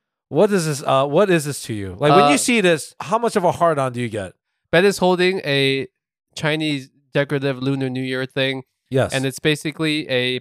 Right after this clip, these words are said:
Speaker 2: plush of a an orange or a tangerine tree. I, I actually don't know which is the luckier one, a tangerine or orange.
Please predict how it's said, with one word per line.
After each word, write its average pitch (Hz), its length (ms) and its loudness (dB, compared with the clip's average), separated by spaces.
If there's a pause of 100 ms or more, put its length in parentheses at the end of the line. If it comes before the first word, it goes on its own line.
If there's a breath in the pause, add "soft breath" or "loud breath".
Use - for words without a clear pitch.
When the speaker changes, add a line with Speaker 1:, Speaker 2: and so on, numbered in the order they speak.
Speaker 2:
plush - 520 -2 (120)
of 135 200 -2
a 127 280 -4 (340)
an 156 120 -6
orange 247 560 4
or 160 140 2
a 151 40 2
tangerine 151 560 -2
tree. 113 260 -8
I, 117 80 -6 (140)
I 196 100 2
actually 247 260 -2
don't 208 240 0
know 220 100 4
which 185 220 0
is 165 100 -2
the 151 100 2
luckier 143 340 -2
one, 120 160 -6
a 123 60 -8
tangerine 202 480 -4
or 139 180 -2
orange. 151 360 2